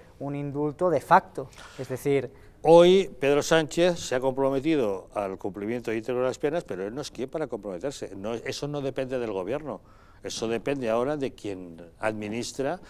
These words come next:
Speaker 2: la autoridad de penales,
Speaker 1: Que no
Speaker 2: que es
Speaker 1: deja
Speaker 2: la
Speaker 1: de ser,
Speaker 2: Generalitat de Cataluña.
Speaker 1: que no deja también incluso de ser interior, es decir, eh, ahí podemos ver,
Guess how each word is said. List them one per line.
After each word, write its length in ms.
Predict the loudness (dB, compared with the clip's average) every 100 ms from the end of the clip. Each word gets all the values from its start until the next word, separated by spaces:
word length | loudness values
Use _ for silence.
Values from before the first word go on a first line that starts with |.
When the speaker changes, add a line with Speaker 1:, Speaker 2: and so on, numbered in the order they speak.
| -20 -14 0
Speaker 2:
la 100 | 4
autoridad 580 | 4 2 0 0 0
de 320 | 0 2 2 0
penales, 600 | -4 -4 0 0 -2 -6
Speaker 1:
Que 180 | -4
no 80 | 2
Speaker 2:
que 60 | 2
es 100 | 6
Speaker 1:
deja 80 | 6
Speaker 2:
la 60 |
Speaker 1:
de 40 | 6
ser, 80 | 4
Speaker 2:
Generalitat 300 | 2 2 2
de 40 |
Cataluña. 380 | 0 0 0 0
Speaker 1:
que 80 | -2
no 100 | -2
deja 240 | -4 -4
también 340 | -4 -6 -6 -8
incluso 360 | -6 -8 -6
de 120 | -6
ser 160 | -6 -10
interior, 640 | -8 -10 -6 0 2 2
es 160 | -2 -8
decir, 400 | -8 -4 -2 -2
eh, 240 | -2 -6 -8
ahí 340 | -8 -6 -6
podemos 460 | -2 -2 -2 -6 -2
ver, 420 | 0 2 2 0